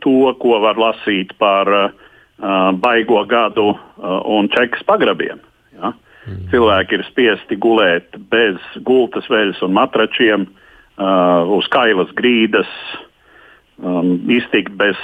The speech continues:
siltā ūdens, reizēm iztikt šajos laikapstākļos bez apkures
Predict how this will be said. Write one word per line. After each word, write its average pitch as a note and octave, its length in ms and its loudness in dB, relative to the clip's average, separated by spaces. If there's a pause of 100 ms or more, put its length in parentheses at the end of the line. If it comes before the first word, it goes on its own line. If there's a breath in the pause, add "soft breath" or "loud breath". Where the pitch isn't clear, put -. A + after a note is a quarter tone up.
siltā A2 420 2
ūdens, G#2+ 500 2 (240)
reizēm G2+ 640 2
iztikt F#2+ 360 -2
šajos G2 420 2 (160)
laikapstākļos G2 1000 0
bez F#2+ 140 -2
apkures B2 540 0